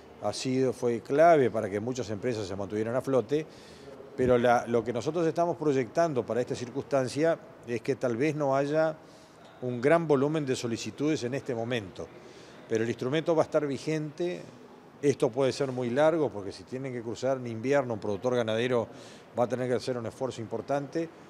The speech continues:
Recordemos que, eh, el sector agropecuario viene de un año muy bueno desde el punto de vista de los números, de los resultados. Todavía el, los niveles de, de ingreso que ya están siendo afectados,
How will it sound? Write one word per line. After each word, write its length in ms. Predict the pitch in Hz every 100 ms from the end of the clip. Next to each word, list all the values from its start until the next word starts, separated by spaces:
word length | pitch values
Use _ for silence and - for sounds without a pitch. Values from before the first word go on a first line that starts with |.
| - -
Recordemos 560 | 120 127 127 135 160 147
que, 320 | 143 147 160 - - - -
eh, 220 | 117 117 120
el 100 | 117
sector 280 | 120 110
agropecuario 460 | 156 139 123 147 147
viene 200 | 131 143
de 100 | 131
un 100 | 131
año 220 | 143 135
muy 200 | 131 156
bueno 340 | 147 175 165 127
desde 120 | 107
el 40 |
punto 260 | 110 113 113
de 60 |
vista 220 | 120 131 110
de 40 |
los 140 | 101
números, 380 | 104 139 147 123
de 60 | 101
los 100 | 101
resultados. 640 | 98 104 92 123 143 151 - - - - - - -
Todavía 720 | - 117 113 123 139 139 117
el, 360 | 104 104 95 101
los 160 | 110 110
niveles 520 | 117 123 147 139 107
de, 440 | 113 110 101 82 101
de 100 | 117
ingreso 480 | 110 113 151 - 120
que 120 | 113
ya 180 | - 120
están 320 | - 131 123
siendo 240 | 127 131
afectados, 640 | 123 110 95 139 131 113